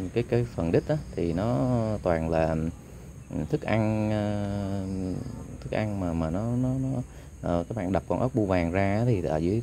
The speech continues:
thấy cái phần đít của nó thì toàn là cái dạng giống như cái phân á. Cái lượng phân nó rất là nhiều.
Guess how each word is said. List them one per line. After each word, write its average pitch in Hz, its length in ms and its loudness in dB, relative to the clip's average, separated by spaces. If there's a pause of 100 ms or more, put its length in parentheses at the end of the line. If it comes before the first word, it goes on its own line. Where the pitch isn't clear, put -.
thấy 110 240 0
cái 147 100 -2
phần 82 240 -2
đít 101 160 2
của 85 120 2
nó 90 300 0
thì 117 80 0
toàn 82 300 0
là 82 80 0
cái 117 140 -2
dạng 87 380 -2
giống 98 160 0
như 135 60 2
cái 127 120 -2
phân 123 300 6
á. 127 100 2 (640)
Cái 120 80 2
lượng 104 120 4
phân 107 280 0
nó 117 80 2
rất 160 140 0
là 127 80 2
nhiều. 85 320 4